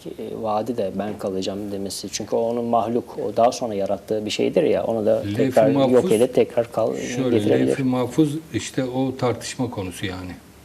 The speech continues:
Speaker 1: Ama sonradan Allah'ın yarattığı bir şey ise sonuçta ki öyle, e, tek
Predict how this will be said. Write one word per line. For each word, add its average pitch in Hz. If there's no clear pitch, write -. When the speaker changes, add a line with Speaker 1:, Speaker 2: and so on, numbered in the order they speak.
Speaker 1:
Ama 117
sonradan 135
Allah'ın 104
yarattığı 104
bir 107
şey 160
ise 98
sonuçta 123
ki 135
öyle, 120
e, 95
tek 151